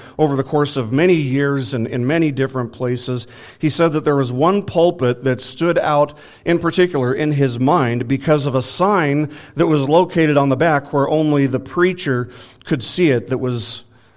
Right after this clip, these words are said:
right there for him to see as he came up to preach. And it said this, it said, "Sir,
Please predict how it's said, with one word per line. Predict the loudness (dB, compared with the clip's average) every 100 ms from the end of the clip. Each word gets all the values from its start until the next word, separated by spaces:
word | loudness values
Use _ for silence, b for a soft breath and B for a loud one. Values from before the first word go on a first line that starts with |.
| b _
right | -2 0 0
there | -2 -2 -10 -18 -20 _ _ _
for | -6
him | -2 0 0
to | -2
see | -2 -2 0 -2
as | -2 -4
he | -4 -4
came | -2 -2
up | -2 -6 -8
to | -10
preach. | -6 -4 -6 -6
And | -6
it | -6
said | -4 -4 -2
this, | -4 -4 -8 -14 B B B B
it | -10 -6
said, | -4 -4 -6
"Sir, | -2 0 0 -2